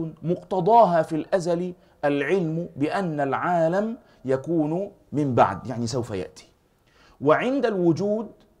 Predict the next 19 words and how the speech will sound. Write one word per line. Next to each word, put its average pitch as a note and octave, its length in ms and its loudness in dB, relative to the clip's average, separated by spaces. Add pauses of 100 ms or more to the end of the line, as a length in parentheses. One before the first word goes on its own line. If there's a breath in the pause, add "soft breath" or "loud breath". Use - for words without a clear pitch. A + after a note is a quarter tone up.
(120)
العلم D#3 500 0
بأنه D#3+ 580 -2
كائن"، A#2+ 520 -2
يعني B2 240 -6
حينما A3 560 2
يوجد، F3 640 -2 (240 soft breath)
يعني C#3+ 220 -4
علم G#3 220 0
الله F#3 180 2
سبحانه E3+ 500 -4
وتعالى C3 480 -6
يعلم G3 500 -2
أن F3 180 -6
العالم E3 500 -2
سوف E3 280 -6
يوجد D3 380 -4
قبل F3 280 -2
أن G#2+ 180 -4
يوجد، G2 260 -8